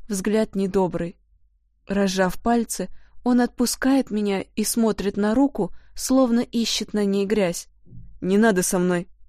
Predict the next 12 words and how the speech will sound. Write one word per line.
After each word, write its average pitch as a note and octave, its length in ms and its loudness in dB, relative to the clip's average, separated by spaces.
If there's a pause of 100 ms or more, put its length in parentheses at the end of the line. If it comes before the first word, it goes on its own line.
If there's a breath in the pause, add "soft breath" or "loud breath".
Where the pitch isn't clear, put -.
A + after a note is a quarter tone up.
(140)
как - 200 -4
с - 160 -6
ним», F3+ 280 0 (800)
выдыхает G3 580 0
с - 120 -4
усилием. F3+ 560 -4 (800)
Осознание A3 920 0 (120)
ударяет G3 680 0
в - 40 -8
лицо G3 340 -2
взрывной F#3 520 -2
волной. F3+ 560 -2